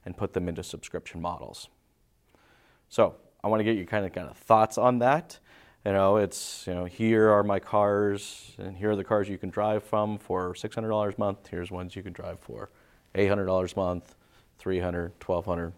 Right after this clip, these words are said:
so on and so forth. Kind of always keeping this inventory kind of in this floating space, which is not far off from what we do when it comes to in-house leasing. So I, I, I,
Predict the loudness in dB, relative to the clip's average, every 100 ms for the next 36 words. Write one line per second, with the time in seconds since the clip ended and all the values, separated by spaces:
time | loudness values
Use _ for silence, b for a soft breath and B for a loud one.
0 | _ -8 -4 -2 -4 -8 -4 -4 -2 -2
1 | -2 -6 B B B -2 -2 2 2 2
2 | -2 -10 -10 -6 -6 -6 -6 -6 -6 -10
3 | -8 -6 -2 -2 -4 -10 -8 -8 -10 -12
4 | -16 b b b b _ -2 4 4 4
5 | -4 -4 -2 0 -2 -6 -2 0 -2 -8
6 | 2 4 6 6 8 6 4 -4 -2 -2
7 | -4 -6 -8 -2 0 0 -2 -2 -6 -2
8 | -4 -4 -4 -2 -2 0 -2 -2 -6 -6
9 | -4 -6 -6 -8 -8 -2 0 0 0 -2
10 | -6 B B B -4 -2 -2 -10 -14